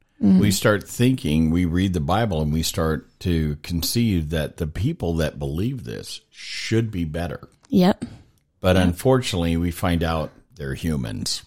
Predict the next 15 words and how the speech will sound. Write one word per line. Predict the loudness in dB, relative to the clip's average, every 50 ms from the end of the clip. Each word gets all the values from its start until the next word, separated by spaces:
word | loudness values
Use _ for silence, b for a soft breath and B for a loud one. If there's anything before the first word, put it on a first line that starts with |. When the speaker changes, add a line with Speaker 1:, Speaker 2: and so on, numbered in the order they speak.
| _ -2
Speaker 1:
Right? | 2 4 6 6 6 6 4 _ _
And | 4 6 8 8 8 8 6 4
Speaker 2:
You | 2 2
Speaker 1:
I, | 0 0
Speaker 2:
know? | 0 -2 -6 -8 _ -2
Speaker 1:
I | 2
was | 4 4 4 4 2 -2
just, | -4 -2 -2 -2 -4 -6 -8 -6 0
I | 2 4
was | 6 8 6 6
wrestling | 6 4 4 4 4 4 2 2 2 4 4
with | 2 2 0 0
that. | 0 2 2 2 0 0 0
And, | 2 4 4 6 6 4
like, | 4 4 4 4 2 0 -2 -4 -10